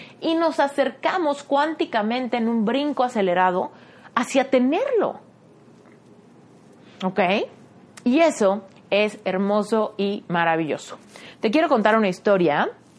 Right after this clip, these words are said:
Eh, cuando yo estaba soltera, cuando un-, una de mis mejores amigas,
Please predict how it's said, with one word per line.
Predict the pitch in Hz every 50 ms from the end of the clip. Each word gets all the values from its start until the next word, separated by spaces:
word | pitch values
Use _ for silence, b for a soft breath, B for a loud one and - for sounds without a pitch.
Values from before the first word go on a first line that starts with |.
| - - -
Eh, | 202 214 202 196 190 190 190 185 180 180 180 175 175 - -
cuando | - - 262 254 285 269 226 247 240 226 226 226 226 220 220 220 214 220 B B B B B -
yo | 208 277
estaba | 294 427 - - 277 254 254 269
soltera, | 277 269 233 175 170 151 - - 202 185 160 143 151 208 330 440 - B B B B B B B - -
cuando | - 233 233 220 220 220 220 220 214 214 208 214 214 208 208 202 202 202 190 - -
un-, | - 240 262 269 - -
una | - 262 277 320 311
de | 269
mis | 214 196 190
mejores | 196 185 185 214 220 240 -
amigas, | 214 175 170 190 202 196 175 151 151 190 254 - - -